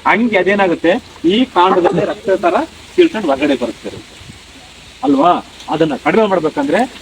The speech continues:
ಮೊದಲಿನಂತೆಯೇ ಮರಕ್ಕೆ ಬೇರು ಉಣಿಸ್ಬೇಕು. ಆ ಬೇರು ಉಣಿಸೋದ್ ಮಾಡಿದ್ರೆ ಏನ್ ಮಾಡ್ಬೇಕು? ಈಗ ಇವತ್ತು ಮಾಡಿದ್ವಿ, ಇಪ್ಪತ್ನಾಲ್ಕು ಗಂಟೆ ಎಲ್ಲ ಆಯ್ತು, ಆಮೇಲೆ ಒಂದು ವಾರ ಬಿಟ್ಟು ನೋಡಿ ಚೆಕ್ ಮಾಡಿ, ಅದೆಲ್ಲ ಕುಡ್ಕೊಂಡಿರುತ್ತೆ.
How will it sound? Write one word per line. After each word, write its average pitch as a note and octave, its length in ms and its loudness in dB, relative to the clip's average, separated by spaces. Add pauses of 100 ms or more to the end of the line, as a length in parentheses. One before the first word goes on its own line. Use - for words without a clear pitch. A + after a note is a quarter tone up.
ಮೊದಲಿನಂತೆಯೇ E3 680 0 (200)
ಮರಕ್ಕೆ D#3+ 300 0 (120)
ಬೇರು D3+ 240 2
ಉಣಿಸ್ಬೇಕು. - 540 -4 (1080)
ಆ D#3+ 140 0
ಬೇರು F#3+ 360 4
ಉಣಿಸೋದ್ G#3 340 -2
ಮಾಡಿದ್ರೆ F3+ 520 2 (280)
ಏನ್ A#3+ 180 4
ಮಾಡ್ಬೇಕು? A3 360 2
ಈಗ G3+ 120 0 (120)
ಇವತ್ತು G3 240 0
ಮಾಡಿದ್ವಿ, F3 400 2 (480)
ಇಪ್ಪತ್ನಾಲ್ಕು G3+ 460 0
ಗಂಟೆ G3 140 0
ಎಲ್ಲ F3+ 100 2
ಆಯ್ತು, D3+ 360 -2 (320)
ಆಮೇಲೆ A#3 380 4
ಒಂದು G3+ 280 4
ವಾರ F#3+ 260 4
ಬಿಟ್ಟು F#3 300 0
ನೋಡಿ G3 160 4
ಚೆಕ್ - 260 -4
ಮಾಡಿ, D#3 260 0 (540)
ಅದೆಲ್ಲ G3 320 2
ಕುಡ್ಕೊಂಡಿರುತ್ತೆ. C#3+ 640 -2